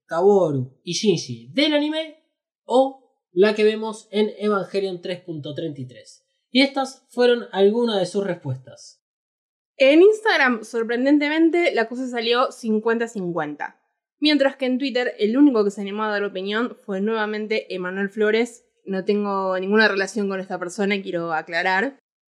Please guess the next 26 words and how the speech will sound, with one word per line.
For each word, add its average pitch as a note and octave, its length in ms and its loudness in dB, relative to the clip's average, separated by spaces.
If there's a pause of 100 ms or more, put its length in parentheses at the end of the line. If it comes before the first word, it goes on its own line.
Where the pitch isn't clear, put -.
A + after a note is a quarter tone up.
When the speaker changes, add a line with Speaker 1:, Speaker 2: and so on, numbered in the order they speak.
(100)
Speaker 2:
Que A3+ 120 4
no B3 100 2
se C4+ 100 2
puso C4 180 -2
en B3 100 -2
ningún B3+ 340 -2
bando, C4+ 460 2
sino C4 280 -2
que C4+ 60 -4
escribió C4 560 0 (180)
que C4+ 460 0
fue C#4+ 140 -2
bueno C4+ 280 4
ver B3 140 -2
la A#3+ 80 2
dinámica A3+ 540 2
del G#3 180 0
Cabo G#3+ 260 2
Shin, G#3 500 -2
pero A#3 200 2
de A3 100 -2
momentos G3+ 500 -6
la F#3 120 -8
sentía F3+ 400 -2
algo F3+ 220 -2
asfixiante. - 880 -12